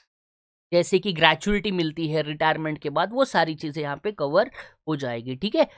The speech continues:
चलो आगे बढ़ते हैं, हम अभी सेक्शन सिक्सटीन में जाएंगे। काफ़ी इंपॉर्टेंट पॉइंट, सेक्शन सिक्सटीन covers the deductions। देखो, हमने एग्जेम्पशंस और डिडक्शंस के बारे में भी पढ़ा था,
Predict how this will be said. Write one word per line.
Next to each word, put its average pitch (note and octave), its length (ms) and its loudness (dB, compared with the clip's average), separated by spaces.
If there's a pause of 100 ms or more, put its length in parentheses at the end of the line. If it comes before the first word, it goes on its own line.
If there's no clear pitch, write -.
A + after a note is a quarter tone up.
(140)
चलो D#3+ 180 -2
आगे E3+ 260 2
बढ़ते G#3+ 320 0
हैं, A3+ 80 2
हम G#3+ 240 0
अभी G3+ 140 -2
सेक्शन G3+ 400 -4
सिक्सटीन G#3+ 420 -6
में G#3+ 140 -4
जाएंगे। C#3 320 -2
काफ़ी E3 360 0
इंपॉर्टेंट G#3+ 500 -2
पॉइंट, A3 300 -4 (480)
सेक्शन A3+ 320 -4
सिक्सटीन A#3+ 520 -4
covers G3+ 480 2
the G#3+ 160 2
deductions। F3+ 640 2 (440)
देखो, C4+ 360 4 (220)
हमने A3 500 0 (120)
एग्जेम्पशंस G#3 680 0
और A3+ 100 2
डिडक्शंस G3+ 580 2
के A#3 100 0
बारे F#3 240 2
में G3+ 180 -4
भी G#3 80 -4
पढ़ा G3 280 0
था, A3+ 180 -6